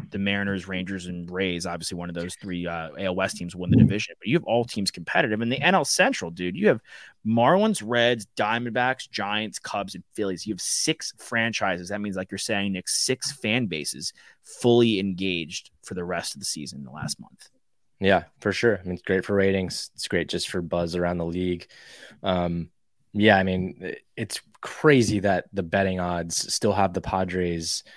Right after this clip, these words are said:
Speaker 2: I think, as, like, a ten percent chance to make the playoffs or something crazy like that. Like, eh, they should have a one percent chance of making the playoffs. If, if there were any other team this far back,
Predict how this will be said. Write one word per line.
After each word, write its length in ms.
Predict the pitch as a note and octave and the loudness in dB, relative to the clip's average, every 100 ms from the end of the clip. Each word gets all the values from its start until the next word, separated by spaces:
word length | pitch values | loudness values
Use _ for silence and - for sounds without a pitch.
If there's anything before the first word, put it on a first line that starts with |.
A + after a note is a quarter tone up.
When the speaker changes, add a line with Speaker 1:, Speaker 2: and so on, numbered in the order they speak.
| - G2+ | -8 -4
Speaker 2:
I 60 | |
think, 180 | G2 F#2+ | 0 0
as, 160 | F#2 F#2+ | 0 0
like, 100 | E2+ | -4
a 60 | |
ten 240 | - - F2+ | -4 -6 -4
percent 320 | F2+ G2 C#2+ | -4 -4 -6
chance 280 | - F2+ - | -6 -6 -6
to 80 | F2+ | -6
make 160 | E2 | -8
the 60 | - | -10
playoffs 400 | - F2 D#2+ - | -6 -6 -6 -8
or 40 | |
something 300 | D#2+ E2+ D#2+ | -10 -10 -12
crazy 260 | - D#2 D2 | -10 -10 -10
like 160 | C#2 | -12
that. 240 | - C#2 - | -12 -10 -4
Like, 240 | G2 F2+ - _ _ _ _ _ _ _ - | -4 -4 -14 _ _ _ _ _ _ _ -10
eh, 220 | D#2+ G#2+ | -6 -2
they 120 | G2+ | -2
should 140 | G2+ C3 | 0 4
have 180 | D3 | 6
a 60 | B2 | 4
one 400 | F2 F2 G2+ G2+ | 2 2 2 0
percent 380 | E2 - - - | -4 -8 -8 -10
chance 320 | - - - | -10 -10 -10
of 60 | - | -10
making 240 | D#2 D2 | -10 -10
the 100 | - | -10
playoffs. 400 | - B1+ - - | -6 -4 -4 -6
If, 140 | F2+ | 0
if 180 | G#2 A#2 | 2 6
there 140 | C3 C3 | 10 10
were 80 | |
any 160 | A#2 C3+ | 10 10
other 200 | B2+ G2 | 8 6
team 440 | - B2 A#2 F#2+ | 4 4 6 4
this 200 | E2+ F#2+ | 2 2
far 200 | - G#2+ | 4 4
back, 460 | F2 F#2 G2 D#2+ | 6 4 4 2